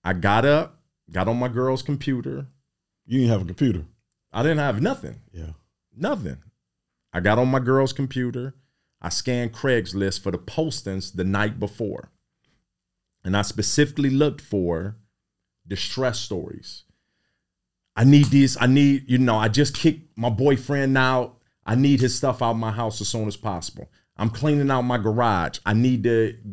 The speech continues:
Speaker 1: clean out my garage. Whoever can come get this stuff. I looked for those specific stories and I bought those items
Speaker 2: Mm.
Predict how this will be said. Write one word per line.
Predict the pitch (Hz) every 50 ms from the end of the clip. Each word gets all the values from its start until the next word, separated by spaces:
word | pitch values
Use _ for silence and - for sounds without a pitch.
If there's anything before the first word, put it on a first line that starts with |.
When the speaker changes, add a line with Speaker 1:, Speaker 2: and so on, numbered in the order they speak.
| 85 _ -
Speaker 1:
clean | - - 135 120 117
out | 110 107
my | 104 104 101
garage. | 92 98 104 104 98 101 90 -
Whoever | - 131 123 120 107 113
can | 113 110
come | 113 120 110 107 95
get | 104 104 -
this | - 87 -
stuff. | - - 80 69 - - - _ _ _ _ _ _ _ _ _ _ _ _ _ _ _ _ _ _ -
I | 95 98
looked | 101 107 123 147 143 143
for | - - 120
those | 107 117 123 127 123 -
specific | - - 113 110 - - 139 131 135 - 110 -
stories | - - 127 117 107 82 62 57 - - - - _ _ _ _ _ -
and | 95 101
I | 104 101
bought | 87 80 123 127 - - -
those | - 117 113 110 107 117
items | 117 117 107 95 - - - - - 85
Speaker 2:
Mm. | 82